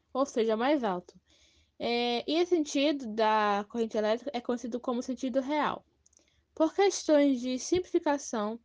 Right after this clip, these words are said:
adota-se o sentido convencional da corrente elétrica. De acordo com o sentido convencional,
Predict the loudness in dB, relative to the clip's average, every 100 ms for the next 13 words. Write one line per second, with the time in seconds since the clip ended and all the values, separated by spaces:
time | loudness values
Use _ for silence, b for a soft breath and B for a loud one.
0 | _ _ 0 2 2 2 0 -4 -4 -4
1 | -2 -2 -2 -2 -4 -4 -2 0 0 0
2 | 0 0 0 0 0 -2 -2 -4 -2 -2
3 | 0 -2 -6 -20 _ _ b b b 0
4 | 2 4 4 2 0 -2 -2 -2 0 0
5 | -2 -2 -4 -2 -2 -4